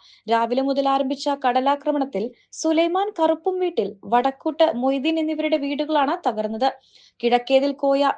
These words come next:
ചുള്ളിയിൽ അലീമ, ഹൈദർ, ഉണ്ണിയാൽ വീട്ടിൽ റസീന ഹാജി ആരകത്ത് എന്നിവരുടെ വീടുകളിലേക്ക് കടൽവെള്ളം ഇരച്ചു കയറി.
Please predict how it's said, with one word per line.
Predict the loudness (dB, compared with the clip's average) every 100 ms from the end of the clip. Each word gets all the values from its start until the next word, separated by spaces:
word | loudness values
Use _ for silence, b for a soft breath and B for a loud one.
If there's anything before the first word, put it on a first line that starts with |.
| -4
ചുള്ളിയിൽ | -6 -4 -2 -2 0
അലീമ, | 0 0 0 -2 -4 _ -2
ഹൈദർ, | 2 2 2 -2 0
ഉണ്ണിയാൽ | -2 0 2 2 2
വീട്ടിൽ | -2 -4 -6 -4
റസീന | -6 -4 -4 -4
ഹാജി | -2 -2 0 -2
ആരകത്ത് | 0 -2 -2 -2 -4 _ _ _ _ -2
എന്നിവരുടെ | 2 2 2 0
വീടുകളിലേക്ക് | -2 -2 0 0 0 -2 -2 -6 -2
കടൽവെള്ളം | -2 0 0 0 0 -2
ഇരച്ചു | -6 -6
കയറി. | -2 0 0